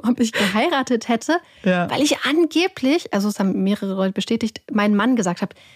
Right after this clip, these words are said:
Speaker 1: Ich persönlich frage mich immer noch, ob ich meinen Mann gesagt habe,
Speaker 2: Nee,
Speaker 1: weil
Speaker 2: ich
Speaker 1: ich
Speaker 2: hab's
Speaker 1: das nie
Speaker 2: gefunden,
Speaker 1: sagen
Speaker 2: glaub ich. Ich glaub, ich
Speaker 1: Ah,
Speaker 2: weiß,
Speaker 1: echt?
Speaker 2: was es war.
Speaker 1: Sicher, dass ich nicht meine Mom sage?
Speaker 2: Du hast nicht mein Mann gesagt. Du hast ein Hot Take
Speaker 1: <gasps>
Speaker 2: vorgelesen, in dem stand,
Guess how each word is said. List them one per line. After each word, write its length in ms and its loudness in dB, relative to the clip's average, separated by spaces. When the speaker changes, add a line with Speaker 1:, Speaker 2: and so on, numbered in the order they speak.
Speaker 1:
Ich 120 -6
persönlich 400 0
frage 220 0
mich 120 0
immer 120 0
noch, 100 0
ob 80 -6
ich 100 -4
meinen 180 2
Mann 220 2
gesagt 380 -2
habe, 100 2
Speaker 2:
Nee, 60 6
Speaker 1:
weil 80 4
Speaker 2:
ich 100 2
Speaker 1:
ich 60 0
Speaker 2:
hab's 160 0
Speaker 1:
das 20 -4
nie 80 2
Speaker 2:
gefunden, 340 4
Speaker 1:
sagen 300 2
Speaker 2:
glaub 80 2
ich. 240 -6
Ich 140 -2
glaub, 160 2
ich 100 -2
Speaker 1:
Ah, 40 0
Speaker 2:
weiß, 140 2
Speaker 1:
echt? 60 0
Speaker 2:
was 160 0
es 160 -4
war. 240 0
Speaker 1:
Sicher, 200 -4
dass 120 0
ich 220 -6
nicht 240 0
meine 180 2
Mom 240 0
sage? 380 -2
Speaker 2:
Du 160 6
hast 180 2
nicht 200 2
mein 140 4
Mann 220 4
gesagt. 420 0
Du 180 4
hast 260 0
ein 180 2
Hot 140 0
Take 200 0
Speaker 1:
<gasps> 0 -
Speaker 2:
vorgelesen, 1000 2
in 160 6
dem 220 4
stand, 480 2